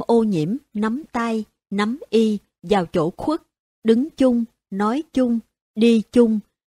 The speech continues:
thân thể dựa nhau hoặc hẹn hò với nhau. Chỗ khuất là chỗ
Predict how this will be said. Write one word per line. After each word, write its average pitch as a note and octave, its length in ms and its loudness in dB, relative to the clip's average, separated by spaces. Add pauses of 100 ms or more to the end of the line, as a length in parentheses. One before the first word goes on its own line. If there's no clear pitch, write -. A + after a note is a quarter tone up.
thân B3+ 220 -4
thể G3 360 -2
dựa F3 240 4
nhau G#3 440 -4 (200)
hoặc F#3 220 -4 (120)
hẹn E3+ 320 -6
hò E3 340 -4
với G#3 140 -2
nhau. G3+ 340 -4 (1040)
Chỗ F3+ 160 4
khuất - 380 -2
là F#3+ 100 0
chỗ D#3+ 240 -2